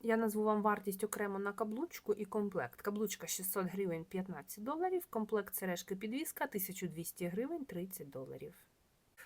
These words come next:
А, далі, дівчата, класний ось такий є комплект, де давно не дивилась, з зеленим нанокварцем. Двадцять перший розмір в наявності.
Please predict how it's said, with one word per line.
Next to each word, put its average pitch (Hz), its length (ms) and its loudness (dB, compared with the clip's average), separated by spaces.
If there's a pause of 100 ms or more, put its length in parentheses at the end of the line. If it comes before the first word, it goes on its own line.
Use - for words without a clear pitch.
А, 180 160 2
далі, 240 180 8
дівчата, 262 320 6
класний 233 380 8
ось 202 60 4
такий 220 260 2
є 202 140 4
комплект, 220 600 4
де 202 160 2
давно 196 300 4
не 190 120 4
дивилась, 208 480 4
з - 20 0
зеленим 214 420 4
нанокварцем. 196 800 0
Двадцять 196 440 0
перший 190 400 0
розмір 175 420 -2
в - 20 -12
наявності. 202 920 0